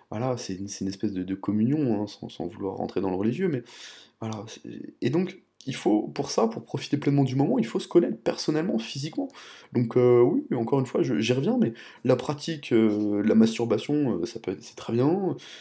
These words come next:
euh, de manière raisonnée et raisonnable. La pratique du sport aussi, c'est très bien, et toute pratique sportive, euh, c'est très bien. Enfin, euh, encore une fois, il faut,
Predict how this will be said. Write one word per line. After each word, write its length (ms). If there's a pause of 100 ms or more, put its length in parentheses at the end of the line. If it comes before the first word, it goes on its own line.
(260)
euh, 140
de 80
manière 320
raisonnée 380
et 60
raisonnable. 520
La 60
pratique 280
du 80
sport 240
aussi, 220
c'est 100
très 160
bien, 160
et 140
toute 160
pratique 320
sportive, 440 (400)
euh, 60
c'est 120
très 140
bien. 120
Enfin, 260
euh, 140 (320)
encore 160
une 40
fois, 220
il 80
faut, 460